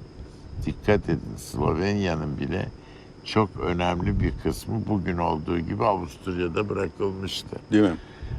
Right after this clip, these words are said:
Speaker 1: Burgenland'da bir plebisit yaptılar. Macarlar azınlık olduğu için o toprak da Avusturya'ya kaldı. Böyle bir şey burada düşünülmedi.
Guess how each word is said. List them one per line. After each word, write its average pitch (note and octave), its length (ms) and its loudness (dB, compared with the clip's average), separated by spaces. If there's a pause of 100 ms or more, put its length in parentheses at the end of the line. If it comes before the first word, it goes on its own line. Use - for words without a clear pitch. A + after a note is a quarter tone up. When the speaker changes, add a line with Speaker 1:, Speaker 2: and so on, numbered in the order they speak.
(160)
Speaker 1:
Burgenland'da F#2 1080 6
bir F#2 140 4 (360)
plebisit F2+ 760 4
yaptılar. E2 640 6 (920)
Macarlar F2 680 6
azınlık F2 640 4
olduğu F2 340 2
için F2+ 280 2
o G2+ 140 2
toprak F#2+ 600 2
da B1+ 80 2
Avusturya'ya G1+ 760 -6 (160)
kaldı. A1+ 400 -6 (720)
Böyle F#2 380 6
bir E2 60 2
şey F#2 280 4
burada F#2 460 6
düşünülmedi. F#2 880 4